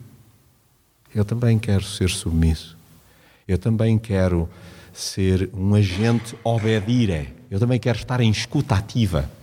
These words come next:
E, e, e conforme nós falávamos, isto exige trabalho, repetição. Isto é por tentativa e erro. No-, no-, nós, nós temos permanentemente, permanentemente de estar a tentar. Eu quero escutar, eu quero escutar.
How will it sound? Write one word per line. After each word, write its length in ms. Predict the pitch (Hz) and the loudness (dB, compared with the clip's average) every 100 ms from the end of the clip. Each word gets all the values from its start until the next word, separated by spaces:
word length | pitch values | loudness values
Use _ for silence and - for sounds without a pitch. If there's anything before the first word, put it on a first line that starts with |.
| - - - - - - | -20 -20 -12 -10 -8 -4
E, 140 | 139 - | -4 -2
e, 380 | 147 143 139 139 | 0 2 0 -4
e 40 | |
conforme 480 | - 208 - 196 180 | -2 -2 0 0 2
nós 220 | 170 170 | 0 0
falávamos, 800 | - 147 104 98 104 110 110 - | -2 0 2 2 2 2 0 -4
isto 460 | - 131 - - 143 - | 0 0 0 -2 -2 0
exige 720 | 139 135 113 123 151 131 - | 2 2 0 0 2 0 -2
trabalho, 600 | - 139 127 117 110 95 | -2 0 2 2 2 0
repetição. 880 | 107 131 - - 127 - 120 104 85 - - - - | 2 0 0 -4 -6 0 2 2 0 -6 -20 -20 -16
Isto 200 | - 139 | -4 -2
é 80 | 127 | -2
por 260 | - 131 | 0 -2
tentativa 720 | - 165 170 156 - 165 151 151 - - - - | -2 -2 0 -2 -2 0 0 -2 -4 -12 -16 -10
e 180 | 131 127 | -2 2
erro. 320 | 131 104 80 - - - - - - - _ | 4 2 -4 -8 -18 -20 -20 -20 -20 -20 _
No-, 160 | 101 107 | -6 -2
no-, 180 | 120 113 - | 0 0 0
nós, 520 | 127 151 170 - - - - - - | -2 0 0 -2 -8 -12 -18 -10 -2
nós 200 | 143 147 | -2 0
temos 320 | 170 165 127 | 0 2 0
permanentemente, 920 | - 202 247 254 233 220 170 135 117 | -2 -2 0 2 2 -2 0 0 0
permanentemente 720 | - 170 160 156 143 131 107 104 | -2 0 2 2 0 0 0 0
de 40 | |
estar 240 | - 104 | -2 0
a 40 | 98 | 0
tentar. 440 | 104 95 92 80 | 2 0 2 2
Eu 80 | 87 | 2
quero 180 | - 107 | 2 0
escutar, 460 | - 123 - 80 | -2 -6 0 2
eu 60 | 82 | 2
quero 200 | - 101 | 0 -2
escutar. 480 | - - - 82 | -2 -8 0 0